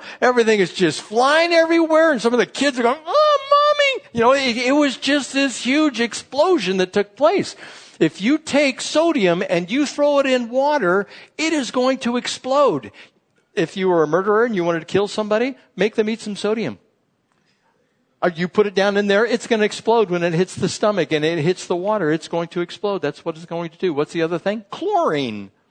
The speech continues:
You wanna go get some chlorine and drink it? I don't think so. You s-, put that in a pool sometimes. How does it smell?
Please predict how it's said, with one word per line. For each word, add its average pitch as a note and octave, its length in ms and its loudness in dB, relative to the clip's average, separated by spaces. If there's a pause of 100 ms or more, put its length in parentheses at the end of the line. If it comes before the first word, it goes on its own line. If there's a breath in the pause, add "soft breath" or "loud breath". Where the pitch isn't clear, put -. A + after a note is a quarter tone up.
(280)
You C#3 80 -8
wanna B2 140 -4
go C3 120 -2
get C#3 120 -6
some D3 160 -4
chlorine E3+ 340 -2
and F3 140 -4
drink F#3+ 220 -2
it? B3+ 220 -4 (100)
I F#3+ 120 0
don't F3+ 240 2
think B3+ 220 0
so. A3 420 2 (460 soft breath)
You A3 160 -2
s-, - 140 -6
put - 260 -4
that G3+ 160 4
in F3 80 0
a D#3 40 -4
pool A3 320 -2
sometimes. C4+ 600 -2
How F#3 280 -6
does A3 160 -6
it C#3+ 120 -4
smell? C4 520 -2